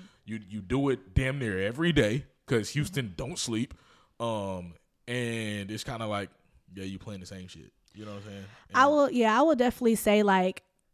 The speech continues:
Speaker 2: as a D J, because I was a promoter that had, I had two D Js always. I
Speaker 1: Okay.
Speaker 2: always did, um, I'll, like, have somebody come, like, a, maybe a, a nine to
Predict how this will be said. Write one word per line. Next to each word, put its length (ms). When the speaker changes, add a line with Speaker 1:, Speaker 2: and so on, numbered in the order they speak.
Speaker 2:
as 200
a 100
D 220
J, 480
because 300
I 220
was 340
a 80
promoter 460
that 200
had, 380
I 80
had 220
two 180
D 180
Js 280
always. 720
I 80
Speaker 1:
Okay. 60
Speaker 2:
always 260
did, 400
um, 560
I'll, 220
like, 180
have 220
somebody 360
come, 360
like, 200
a, 120
maybe 320
a, 200
a 100
nine 440
to 640